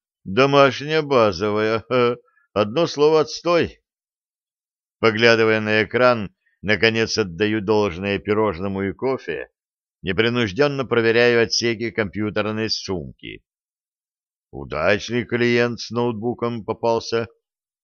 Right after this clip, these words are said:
Есть болванки для записи. Экономика должна быть экономной,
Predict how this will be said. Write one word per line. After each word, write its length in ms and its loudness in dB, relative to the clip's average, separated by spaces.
Есть 500 -2
болванки 600 0
для 180 -6
записи. 760 -8
Экономика 680 -2
должна 340 -2
быть 160 -6
экономной, 720 -2